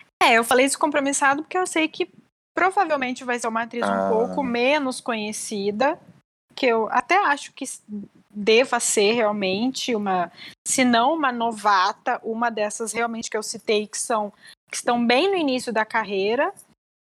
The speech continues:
Speaker 1: E isso que o Chantelle falou, né? Tem que ser uma pessoa que realmente
Speaker 2: Entregue.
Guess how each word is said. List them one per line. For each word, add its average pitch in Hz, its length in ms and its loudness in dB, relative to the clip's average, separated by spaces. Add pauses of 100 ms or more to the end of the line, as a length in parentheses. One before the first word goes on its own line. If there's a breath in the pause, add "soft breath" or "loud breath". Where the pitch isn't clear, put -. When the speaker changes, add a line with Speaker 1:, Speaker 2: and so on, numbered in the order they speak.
(340)
Speaker 1:
E 254 420 2
isso 330 160 -2
que - 80 -4
o 311 40 -2
Chantelle 339 440 2
falou, 311 460 2
né? 240 100 -4
Tem 247 160 -2
que 226 60 -6
ser 254 100 -2
uma 247 140 0
pessoa 247 480 2
que 285 580 2 (320)
realmente 269 720 0 (680)
Speaker 2:
Entregue. 101 720 4